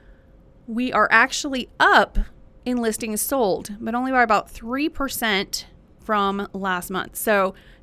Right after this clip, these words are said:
April, we had, uh, eighteen thousand and seven. May, we had eighteen thousand five hundred seventy. But we're down from last year, a full five percent.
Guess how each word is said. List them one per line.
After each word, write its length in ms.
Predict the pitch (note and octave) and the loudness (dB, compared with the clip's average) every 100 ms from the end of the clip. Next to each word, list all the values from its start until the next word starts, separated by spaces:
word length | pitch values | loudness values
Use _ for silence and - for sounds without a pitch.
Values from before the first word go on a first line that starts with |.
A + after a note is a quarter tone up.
| - | 0
April, 640 | B3+ D#4 C#4+ C4 B3 C#4+ - - - | 0 2 0 2 2 0 -10 -20 -14
we 160 | A3 A3 | -8 -6
had, 480 | G#3 G#3 G3+ G3 F#3 | -2 0 2 0 -2
uh, 400 | - G3 F#3 F#3 - - - - _ - | -4 -2 -2 -4 -10 -20 -20 -20 _ -8
eighteen 400 | A3+ - C4 A#3 | -6 -4 -6 -4
thousand 340 | A3+ G#3 G#3 F#3 | 0 0 0 -4
and 140 | F#3 | -4
seven. 580 | - D4+ C#4 A3 G#3 G#3 - - _ | -2 2 2 2 -2 -6 -14 -20 _
May, 440 | G#3+ A#3+ C4 A#3 A3 | -2 0 0 0 0
we 120 | G#3 | -4
had 140 | G3+ - | -4 -4
eighteen 420 | A#3 - A3 G#3+ | -4 -6 -8 -2
thousand 480 | G3+ G3 G3 G3+ G3+ | 0 0 -2 -6 -6
five 260 | G3 G3 | -6 -4
hundred 340 | G3+ F#3 F#3+ F#3+ | -4 -4 -6 -4
seventy. 460 | C4+ B3+ F#3 F#3+ - - _ - | -2 -2 -2 -6 -16 -20 _ -2
But 360 | F#4+ G#4 E3+ - - _ - - - | 4 6 6 2 -18 _ -20 -20 -10
we're 180 | A3+ G#3+ | -4 -4
down 480 | F3+ A3 C4+ C#4 G3 | -4 -2 0 0 -2
from 220 | - G3 | -6 -6
last 340 | F#3+ F3+ - A#3 | -4 -6 -8 -8
year, 280 | A#3+ F#3+ - - - - - | -8 -10 -18 -20 -20 -20 -20
a 80 | G3 | -20
full 200 | - A3+ | -10 -8
five 320 | A3+ G#3 F#3+ | -6 -6 -6
percent. 600 | - - A3+ A3 - - | -12 -10 -8 -8 -10 -18